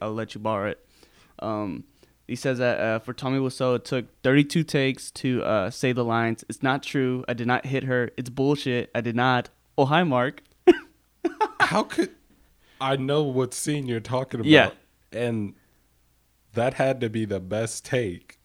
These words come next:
Speaker 1: Yeah.
Speaker 2: And it was still, like, just awkward
Speaker 1: Yeah.
Speaker 2: and terrible.
Speaker 1: It's terrible.
Speaker 2: Like, what was that editor thinking? Like, what the hell is this? What am I supposed to do with this footage?
Speaker 1: I would've just fired myself.
Speaker 2: <laughs> I'd be like, "Fuck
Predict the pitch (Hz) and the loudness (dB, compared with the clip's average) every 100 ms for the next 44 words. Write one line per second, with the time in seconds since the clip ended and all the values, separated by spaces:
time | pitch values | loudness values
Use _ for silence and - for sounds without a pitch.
0 | _ - 143 135 117 139 143 139 143 143 | _ 2 6 8 8 4 0 -2 -4 -4
1 | - - 156 156 143 123 117 110 107 123 | -10 -4 -2 0 -2 -4 -6 -8 -8 -8
2 | 110 - 113 147 - - 95 90 101 _ | -8 -10 -6 -6 -6 -6 -4 -6 -12 _
3 | 135 139 117 113 - 135 147 131 104 95 | 4 6 6 2 -4 -4 -4 -4 -6 -6
4 | 87 98 - 123 127 120 113 120 - - | -8 -10 -4 0 0 -2 -6 -8 -14 -20
5 | - - - 78 107 98 143 359 160 - | -20 -20 -20 -16 -16 -10 -8 -8 -12 -12
6 | 90 87 98 120 95 92 - 95 95 95 | -12 -10 -10 -8 -10 -10 -10 -12 -10 -10
7 | 95 92 92 _ _ 104 135 160 156 143 | -10 -10 -14 _ _ -6 -6 -6 -8 -6
8 | 143 143 135 139 117 123 131 143 139 135 | -6 -8 -8 -10 -10 -6 -4 -2 -2 -4
9 | - 123 - 117 120 113 107 104 123 120 | -4 -6 -4 -4 -4 -6 -10 -8 -8 -6
10 | 92 92 - - 139 151 139 123 - - | -6 -10 -2 4 6 6 4 -2 -8 -2
11 | 113 110 107 110 110 117 107 123 - - | 2 2 0 -4 -4 -4 -4 -4 -6 -4
12 | - - - - _ - - - 147 127 | -6 -6 -10 -10 _ -20 -20 -16 -8 -4
13 | 127 117 - 110 | -4 -6 -4 -4